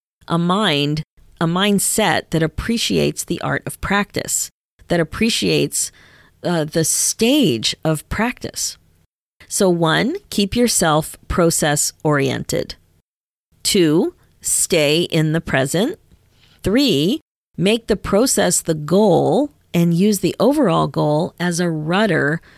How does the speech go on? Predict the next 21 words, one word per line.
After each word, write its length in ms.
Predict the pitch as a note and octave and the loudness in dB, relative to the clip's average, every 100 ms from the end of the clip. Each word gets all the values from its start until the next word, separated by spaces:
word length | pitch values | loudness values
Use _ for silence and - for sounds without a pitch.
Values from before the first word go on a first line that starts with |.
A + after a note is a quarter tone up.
| _ _ - | _ _ -2
to 140 | F3 | 0
steer 1000 | - - - - G#3 A3 D#3+ C3+ C3+ D3+ _ _ - | 0 -2 -4 -4 0 2 4 2 0 -2 _ _ -2
your 240 | D3+ C3+ - | 0 0 0
efforts. 680 | D3+ - C3+ D#2+ - - - _ _ _ _ _ _ _ _ _ _ | -2 -2 -6 -6 -6 -8 -10 _ _ _ _ _ _ _ _ _ _
I 80 | D3 | -4
love 320 | D3+ D3 C#3+ | -2 0 -2
that. 320 | D3 C3+ A#2 - _ _ _ _ _ - | -2 0 0 -4 _ _ _ _ _ -2
So 120 | G3 | 2
you 200 | F3+ F3+ | 2 2
make 320 | F3 F3 F#3+ | 2 0 -2
the 80 | D#3+ | -4
process 680 | - - G#3 A#3+ A3 E3+ - | -4 0 2 2 2 0 0
of 100 | D3+ | -2
learning 380 | D#3 D#3+ E3 D3+ | -2 -2 -2 -2
the 80 | D3 | -2
skill 460 | - - A#3 C#4 | -4 0 2 2
the 120 | G#3 | 2
goal 540 | D#3 D3 C3 A2+ D3+ A3 _ _ _ _ | 0 0 0 0 0 -4 _ _ _ _
and 240 | D#3 E3 | 0 2
use 220 | E3+ F3 D#3+ | 2 2 0
the 180 | E3 | -4